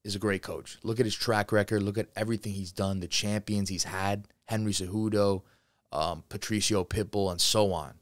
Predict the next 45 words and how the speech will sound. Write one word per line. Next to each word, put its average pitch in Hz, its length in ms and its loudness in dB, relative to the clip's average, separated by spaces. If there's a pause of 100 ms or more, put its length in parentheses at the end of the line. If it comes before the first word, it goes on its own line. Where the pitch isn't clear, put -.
You 92 80 -10
know, 98 120 2
he's 98 220 -2
a 98 40 -2
very, 110 360 4
very, 98 340 0
very 87 540 -2 (460)
well-decorated 95 800 0
coach. - 400 -12 (560)
So 95 120 -4
we 101 100 4
have 110 120 2
to 110 100 2
give 101 140 0
him 95 100 -2
that. 95 340 2 (560)
And 117 120 2
I 117 40 4
think 135 220 -2
that's 123 200 4
gonna 120 120 2
be 110 120 4
the 107 60 6
difference. 101 520 -2
Would 107 100 2
it 110 100 0
shock 117 320 4
me 117 100 0
if 104 40 0
Moreno 110 300 2
was 101 100 -2
a 98 60 -6
champion? 110 440 0
No. 80 280 -2
But 95 100 -2
I 95 80 0
do 101 640 0
think 98 280 0
Davison 92 340 -2
Figueiredo 87 580 -2
will 95 480 -2
have 98 200 -2
that 101 220 2
belt. 104 360 0 (400)
Now, 98 380 0